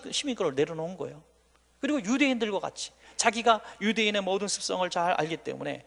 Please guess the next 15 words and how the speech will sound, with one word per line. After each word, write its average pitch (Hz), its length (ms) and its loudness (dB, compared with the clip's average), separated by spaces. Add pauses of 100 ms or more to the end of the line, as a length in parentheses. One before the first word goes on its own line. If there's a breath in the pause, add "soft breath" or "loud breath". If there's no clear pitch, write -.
(180)
유대 233 260 2
율법 214 320 -2
아래 202 140 4
있는 196 200 -4
자들을 165 320 0 (220 loud breath)
다 180 160 -8
잘 - 240 -6
이해하는 214 560 -2
모습으로 160 380 0 (200 loud breath)
다가갔다는 214 640 0
것입니다. - 460 -8 (240 loud breath)
율법 254 360 4
아래 202 140 6
있는 214 200 0
자들은 185 320 2